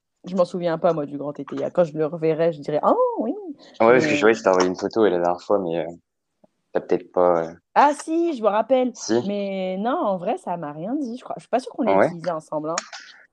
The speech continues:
Speaker 2: Je suis pas sûr
Speaker 1: Mais
Speaker 2: qu'on
Speaker 1: non,
Speaker 2: l'ait
Speaker 1: mais
Speaker 2: utilisé, mais je crois que je te
Speaker 1: non,
Speaker 2: l'avais
Speaker 1: non,
Speaker 2: montré,
Speaker 1: non.
Speaker 2: mais
Speaker 1: Je suis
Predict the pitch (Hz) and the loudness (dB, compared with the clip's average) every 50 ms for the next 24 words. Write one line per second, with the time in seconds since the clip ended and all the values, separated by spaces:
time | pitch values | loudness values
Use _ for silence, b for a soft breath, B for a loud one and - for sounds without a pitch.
0 | _ _ _ - - - - - 160 - - 220 240 247 269 277 277 247 220 - | _ _ _ -16 -14 0 2 2 4 4 4 4 6 6 6 6 4 4 4 4
1 | 120 110 101 101 95 87 180 180 - - - - - 104 - - 101 98 95 95 | 2 2 2 0 0 0 -2 -4 -4 -6 -6 -6 -6 -2 0 4 6 6 6 6
2 | 98 98 95 - - - - - - 92 87 85 85 85 175 175 - _ - - | 4 4 2 0 -2 -2 -2 -2 -2 -2 -2 -4 -4 -6 -8 -10 -16 _ -12 -12
3 | - - - 196 - - - | -12 -10 -14 -16 -16 -16 -20